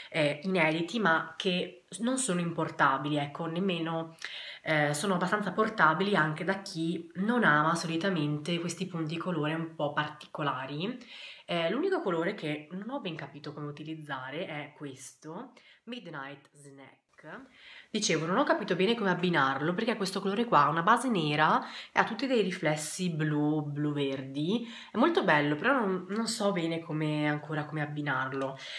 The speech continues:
Non sono, eh, non vi voglio fare la recensione, diciamo, come tutte le altre palette, perché ancora non sono sicurissima delle mie opinioni, però in generale l'ho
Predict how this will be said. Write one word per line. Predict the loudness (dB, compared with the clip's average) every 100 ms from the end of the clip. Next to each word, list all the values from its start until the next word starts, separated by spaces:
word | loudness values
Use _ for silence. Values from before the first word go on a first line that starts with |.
| -12 -4
Non | 0 4
sono, | 4 6 6 4 4
eh, | 4 4 4 2
non | 2 2 2
vi | 2 4
voglio | 6 4
fare | 4 2
la | 2
recensione, | 0 0 0 -2 -2 -2 0 0
diciamo, | -2 0 2 2
come | -2
tutte | -6 -4
le | -2
altre | -2 0
palette, | 0 0 -2
perché | -2 -2
ancora | 0 0
non | 0 0
sono | -2 -2 -4
sicurissima | -6 -10 -8 -8 -6 -2 2 2 -2 -12 -4
delle | 0 2
mie | 0
opinioni, | 0 0 0 0 0
però | 4 4
in |
generale | 4 0 4 4 4 2 -2
l'ho | 0 0 -2 -10